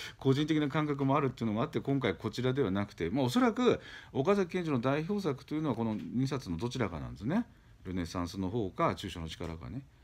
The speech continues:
で、あの、今日紹介するこの造形の、造形の設計ですよね。ややこしいですね。造-、芸術の設計です。芸術の設計という本は、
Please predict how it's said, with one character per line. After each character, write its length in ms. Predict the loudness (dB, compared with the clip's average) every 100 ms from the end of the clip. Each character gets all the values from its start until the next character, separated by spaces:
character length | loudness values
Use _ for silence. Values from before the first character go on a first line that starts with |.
| -18 -6
で、 180 | -4 -4 -10 -16 -2
あ 60 |
の、 180 | 2 2 2
今 120 | 2
日 80 | 2
紹 80 |
介 160 | 4 2
す 80 | 2
る 80 | 0
こ 120 | 2
の 100 | 2
造 200 | 2 0
形 440 | 2 2 2 0
の、 180 | 0 -2
造 140 | -4
形 180 | -2 0
の 80 | 0
設 180 | -2 -4
計 120 | -2
で 100 | -2
す 60 | -6
よ 80 |
ね。 140 | -8 -8
や 80 | -8
や 60 | -8
こ 120 | -8
し 40 |
い 20 |
で 60 | -10
す 80 | -8
ね。 180 | -8 -4
造-、 180 | 2 4
芸 160 | 4 4
術 160 | 2
の 60 | -4
設 100 | -6
計 40 |
で 40 | -8
す。 80 | 0
芸 160 | 2
術 120 | 2 0
の 60 |
設 180 | -4 -2
計 140 | -2
と 100 | 0
い 20 | 0
う 60 |
本 180 | 0 2
は、 220 | 2 2